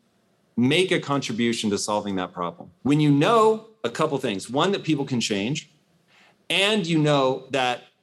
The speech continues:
you have the only belief that matters, that if I put time and energy in getting better at this thing,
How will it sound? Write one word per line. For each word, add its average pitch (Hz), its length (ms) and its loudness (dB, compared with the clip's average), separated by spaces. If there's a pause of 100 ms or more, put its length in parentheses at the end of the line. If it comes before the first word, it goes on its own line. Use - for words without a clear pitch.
you 113 140 0
have 139 160 0
the 143 120 2
only 139 160 2
belief 127 260 0
that 113 140 -2
matters, 101 400 -4
that 113 120 0
if 135 120 -2
I 147 80 0
put 143 180 -2
time 139 240 -4
and 131 80 0
energy 120 340 -2
in 117 120 -2
getting 120 200 -2
better 117 280 2
at 113 120 -4
this - 280 -2
thing, 139 580 -4